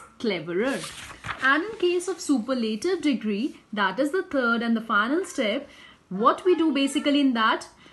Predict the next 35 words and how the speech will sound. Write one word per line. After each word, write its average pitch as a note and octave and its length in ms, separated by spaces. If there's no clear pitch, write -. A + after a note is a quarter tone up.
we C4+ 240
compare F4 420
more B3+ 300
persons F#4+ 680
or A3+ 200
things, F3+ 320
means D#4 360
more A3+ 240
than G3+ 360
two, A#3 280
with C4+ 280
more E4+ 220
than G#4 200
two F#4+ 200
persons D#4 420
or C4+ 80
thing C4 240
with A3 160
regard G#3 340
to A3 140
a A3+ 40
particular G3+ 440
quality F#3 480
that D3+ 280
is F#4+ 300
cleverest. - 640
So B3+ 200
here A#3+ 320
is C4 140
a C#4+ 80
proper A#3+ 340
chart E3+ 480
of, F#3+ 380
uh, F#3 320
positive, A#3 720